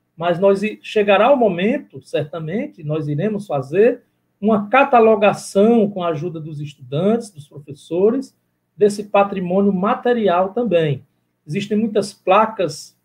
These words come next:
raríssimas de formatura que constam da faculdade e a gente precisa, inclusive, resgatar essas turmas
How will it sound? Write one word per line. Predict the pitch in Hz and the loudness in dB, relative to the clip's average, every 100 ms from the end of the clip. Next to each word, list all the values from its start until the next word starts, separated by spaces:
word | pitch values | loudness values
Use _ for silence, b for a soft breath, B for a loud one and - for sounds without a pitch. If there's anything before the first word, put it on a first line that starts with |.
| _ _ | _ _
raríssimas | _ 220 214 247 302 - 190 165 | _ 2 4 4 2 0 -4 -4
de | 151 | -4
formatura | 160 135 139 - 135 117 113 _ _ _ _ _ | -6 -6 -6 -10 -16 -18 -20 _ _ _ _ _
que | _ 156 _ | _ -20 _
constam | - 202 202 185 | 0 2 2 -2
da | 165 151 | -2 -2
faculdade | 151 - 151 160 196 240 254 | -6 -8 -2 2 2 2 -4
e | 214 | 0
a | 202 | 2
gente | 196 208 | 2 -2
precisa, | - 202 - 202 220 | -8 -12 -8 -8 -8
inclusive, | 208 170 190 214 | -8 -6 -4 0
resgatar | 196 240 - 220 - 180 | 4 4 4 2 4 4
essas | 170 - - | 4 2 -4
turmas | - 208 220 254 - | 2 6 6 2 -6